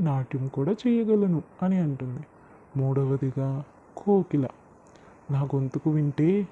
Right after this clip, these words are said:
జనాలే మైమర్చిపోతారు, అంత బాగుంటుంది నా వాయిస్" అని అంటుంది. ఇలా వీళ్ళు ముగ్గురు, "నేను గొప్ప అంటే నేను గొప్ప"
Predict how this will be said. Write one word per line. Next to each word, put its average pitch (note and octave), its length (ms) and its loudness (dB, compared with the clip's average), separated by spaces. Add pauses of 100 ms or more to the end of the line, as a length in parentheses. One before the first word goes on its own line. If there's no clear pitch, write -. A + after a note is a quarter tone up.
(120)
జనాలే C3+ 760 0
మైమర్చిపోతారు, G#3+ 960 -2 (460)
అంత G#3 340 2
బాగుంటుంది G#3 680 2 (180)
నా F#3 140 2
వాయిస్" F#3 500 0 (160)
అని E3+ 120 2
అంటుంది. C3 380 -2 (680)
ఇలా C#3+ 180 4
వీళ్ళు C#3+ 240 0
ముగ్గురు, C#3 580 0 (460)
"నేను C3+ 240 0
గొప్ప C3 300 -4
అంటే B2+ 260 0
నేను A3+ 280 0
గొప్ప" E3 340 -2